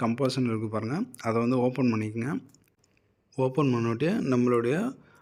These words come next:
Gmail ஐ டி வந்து from அட்ரஸ்ல வந்துரும். to அட்ரஸ்ல வந்து யாருக்கு சென்ட் பண்ண போறோமோ அவங்களுடைய Gmail ஐ டி வந்து இங்கே டைப் பண்ணணும். நம்ம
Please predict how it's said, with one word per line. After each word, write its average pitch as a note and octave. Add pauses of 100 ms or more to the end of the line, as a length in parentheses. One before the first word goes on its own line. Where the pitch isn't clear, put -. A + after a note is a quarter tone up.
(360)
Gmail C#3+
ஐ A2+
டி A#2
வந்து C#3+
from B2+
அட்ரஸ்ல A#2
வந்துரும். B2 (460)
to F3+ (120)
அட்ரஸ்ல B2 (100)
வந்து D#3
யாருக்கு C3+ (100)
சென்ட் B2+
பண்ண C3 (100)
போறோமோ A2+ (120)
அவங்களுடைய B2 (200)
Gmail B2
ஐ A2
டி A2
வந்து B2+
இங்கே A2+
டைப் G#2+
பண்ணணும். G#2+ (580)
நம்ம A2